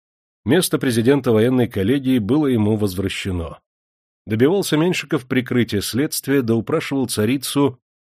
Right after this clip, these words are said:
подарить ему украинский город Батурин. Вельможа водил Никиту по покоям, хвастался своей властью.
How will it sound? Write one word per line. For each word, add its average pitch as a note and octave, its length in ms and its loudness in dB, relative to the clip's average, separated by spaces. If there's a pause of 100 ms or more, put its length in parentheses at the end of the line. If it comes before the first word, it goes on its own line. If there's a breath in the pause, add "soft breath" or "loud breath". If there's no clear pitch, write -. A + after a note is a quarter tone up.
(120)
подарить A#2 400 0
ему C#3+ 200 2
украинский B2 720 -2
город F#2+ 340 -2
Батурин. F2 580 -8 (800)
Вельможа A2 760 2
водил G2 380 -2
Никиту G2 400 -4
по F#2+ 120 -10
покоям, B2+ 720 0
хвастался A#2 720 -6
своей G2 300 -4
властью. - 640 -8